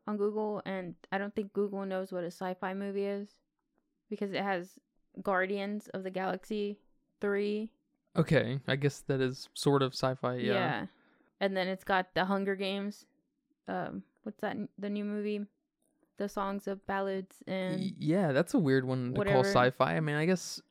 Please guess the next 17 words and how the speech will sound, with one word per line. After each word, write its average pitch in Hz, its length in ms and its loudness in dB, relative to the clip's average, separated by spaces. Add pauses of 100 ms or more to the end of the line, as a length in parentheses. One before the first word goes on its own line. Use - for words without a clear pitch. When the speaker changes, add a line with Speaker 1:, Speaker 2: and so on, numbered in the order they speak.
Speaker 2:
sort - 680 2
of, 202 120 0
not 170 220 2
Speaker 1:
No, 311 100 6
Speaker 2:
really. 370 500 4
Speaker 1:
not 311 280 0
really. 226 600 -4 (720)
Meg 214 320 0
two. 233 440 4 (240)
Speaker 2:
Eh. 392 580 0 (300)
Speaker 1:
Nah, 285 1600 -2
Speaker 2:
That's 285 320 4
Speaker 1:
okay. - 40 4
Speaker 2:
okay, 147 380 4
yeah. 151 360 0 (220)
Google's 180 380 0
trying. 151 600 4